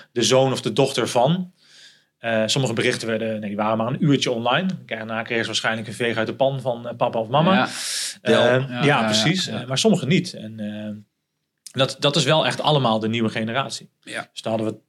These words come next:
Speaker 1: toch
Speaker 2: Ja.
Speaker 1: maar een klein sprankeltje hoop uitgehaald van, ehm, ja, die mensen komen ook ooit wellicht, eh, aan de macht.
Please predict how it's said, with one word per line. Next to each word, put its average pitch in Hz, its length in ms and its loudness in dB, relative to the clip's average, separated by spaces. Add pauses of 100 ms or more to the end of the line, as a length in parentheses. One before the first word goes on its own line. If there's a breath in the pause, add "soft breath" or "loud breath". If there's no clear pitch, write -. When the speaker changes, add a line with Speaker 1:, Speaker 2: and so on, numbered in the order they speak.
(100)
Speaker 1:
toch 139 120 -2
Speaker 2:
Ja. - 60 -6
Speaker 1:
maar 120 100 -2
een 120 180 -10
klein 127 240 0
sprankeltje 131 440 2
hoop 123 260 4
uitgehaald 139 600 2
van, 123 360 0 (380 loud breath)
ehm, 117 460 -4 (100)
ja, 120 140 -4
die 110 120 -4
mensen 120 240 -2
komen 120 240 0
ook 127 260 0
ooit 127 220 0
wellicht, 113 380 -10
eh, 104 120 -8
aan 107 160 -12
de 104 60 -16
macht. 107 340 -14